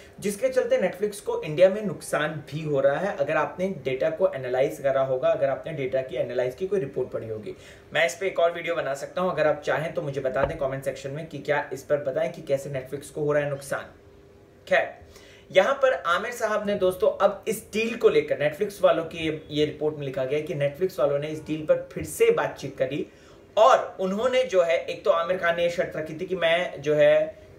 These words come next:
छह महीने बाद रखूंगा अपनी film को Netflix में। इस पर भी काम करने को बोला है कि नहीं भाई, छह महीने बहुत ज्यादा होता है, अभी नहीं, छह महीने नहीं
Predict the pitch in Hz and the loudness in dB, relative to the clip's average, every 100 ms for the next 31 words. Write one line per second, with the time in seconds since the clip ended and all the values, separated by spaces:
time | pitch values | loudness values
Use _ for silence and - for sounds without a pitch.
0 | - 202 220 214 185 180 185 135 139 135 | -8 4 6 6 2 4 4 4 2 2
1 | 123 143 143 143 147 151 151 151 143 - | -2 0 0 0 -6 -6 -6 -4 -4 -6
2 | 151 - 302 196 - - - 214 214 247 | -12 -8 -6 -6 -10 -20 -2 -2 2 0
3 | 214 233 - 185 196 196 185 185 185 180 | 0 -6 0 0 2 0 0 -2 0 4
4 | 190 196 185 156 143 160 160 160 156 156 | 4 4 -6 -6 -6 -6 -4 -2 -2 -4
5 | 156 135 131 139 123 147 147 160 160 190 | 0 0 2 0 0 0 0 0 0 0
6 | - - - - 147 156 131 - - - | -4 -16 -10 -4 0 0 -2 -8 -16 -2
7 | 165 160 160 143 127 | 2 2 0 -4 -8